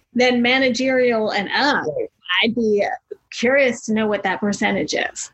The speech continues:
Speaker 2: Yeah, it has to be, and that diversification, that's what I'm saying, has to be across the board.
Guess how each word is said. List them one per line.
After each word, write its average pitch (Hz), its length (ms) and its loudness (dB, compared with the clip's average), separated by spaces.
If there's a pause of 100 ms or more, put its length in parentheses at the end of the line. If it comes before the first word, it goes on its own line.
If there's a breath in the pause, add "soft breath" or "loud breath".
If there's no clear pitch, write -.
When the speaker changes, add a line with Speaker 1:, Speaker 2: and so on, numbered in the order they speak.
Speaker 2:
Yeah, 151 140 0
it 151 180 0
has 196 380 0
to 202 120 -2
be, 156 340 0
and 147 180 -4
that 180 200 0
diversification, 151 840 -2
that's 143 240 -2
what 143 80 -2
I'm 139 160 -2
saying, 139 220 -2
has 143 260 2
to 147 80 -2
be 131 160 -2
across 131 460 0
the 127 80 -4
board. 110 320 -2